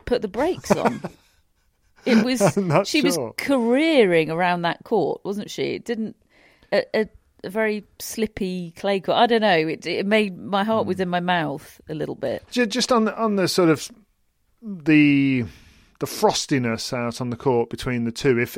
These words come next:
Speaker 2: if, if that's indeed what it was. And, and I think there was, you know, look, it, you're right, it wasn't all jolly and cuddly.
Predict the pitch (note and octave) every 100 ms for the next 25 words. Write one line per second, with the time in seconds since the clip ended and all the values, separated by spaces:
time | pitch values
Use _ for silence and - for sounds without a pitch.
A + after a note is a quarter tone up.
0 | - E3+ - - - F3 - D#3+ - D#3
1 | C#3 C#3 B2 C3+ D3+ C3 C3+ A#2 G2 G2
2 | C3+ - - D#3+ F3+ G3 A3+ G#3+ C4+ B3+
3 | A3 A#3 B3 - G#3+ A3+ G3 G#3+ A3 -
4 | F3 - G#3 B3 F#3+ C#3+ G#3 G3+ F3+ C3+
5 | - D3+ C#3 B2 A#2+ - D3 G2+ F#2+ A2+